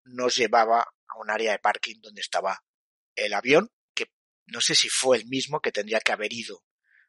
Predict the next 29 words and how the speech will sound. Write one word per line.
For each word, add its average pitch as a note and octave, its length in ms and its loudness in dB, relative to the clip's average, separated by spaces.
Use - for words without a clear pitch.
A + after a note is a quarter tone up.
y - 100 -14
que - 120 -4
igual G2 220 0
sí - 140 2
que A#2 120 -6
tenía G#2+ 220 -6
algún G2 180 -8
problema, F#3 420 0
no D#3+ 160 0
lo C3+ 60 0
sé, F3+ 240 -4
pero B2 160 4
ahí, - 180 2
ahí C3 200 0
nos C3 180 0
montamos C3 600 -2
en A#2 240 -2
ese, A#2 640 4
ah, A#2+ 680 8
maravilloso A#2+ 1000 2
siete C3+ 680 4
tres C3+ 260 2
siete C3 300 2
ochocientos - 720 -4
de A#2+ 100 2
Aerolíneas A#2 480 -2
Argentinas. C#3+ 680 0
Yo C3+ 140 0
estuve C3 500 4